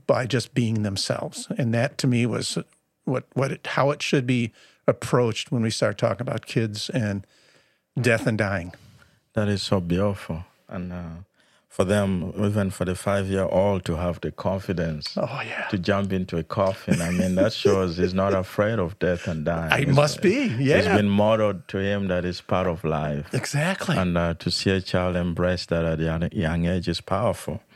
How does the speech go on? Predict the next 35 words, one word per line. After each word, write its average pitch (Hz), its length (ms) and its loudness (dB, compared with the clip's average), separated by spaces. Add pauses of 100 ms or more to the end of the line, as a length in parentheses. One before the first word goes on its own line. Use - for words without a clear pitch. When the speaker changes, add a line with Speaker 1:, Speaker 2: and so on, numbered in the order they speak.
Speaker 1:
Yeah. 113 440 -2
Speaker 2:
Really 90 260 0
powerful. - 640 -4 (380)
And 90 120 0
that 101 140 4
leads 101 260 2
us 95 200 0
to - 80 -4
the 85 80 0
next 87 340 -2
point. 98 300 0
Prepare 110 420 0
your 98 180 2
child 90 400 0
for - 140 -6
the 80 100 0
future 90 440 0
without 82 420 0
your 78 120 0
loved 80 340 -2
one. 73 240 -6 (580)
Talk 117 220 2
about 98 320 4
how 98 180 0
it 92 160 0
will 87 160 0
feel 95 380 0
to - 100 -6
celebrate 90 640 0
birthdays, 85 640 -2
anniversaries, 85 880 -2
holidays, 87 600 -2
and 80 120 -2
special 95 440 -2
moments 85 500 0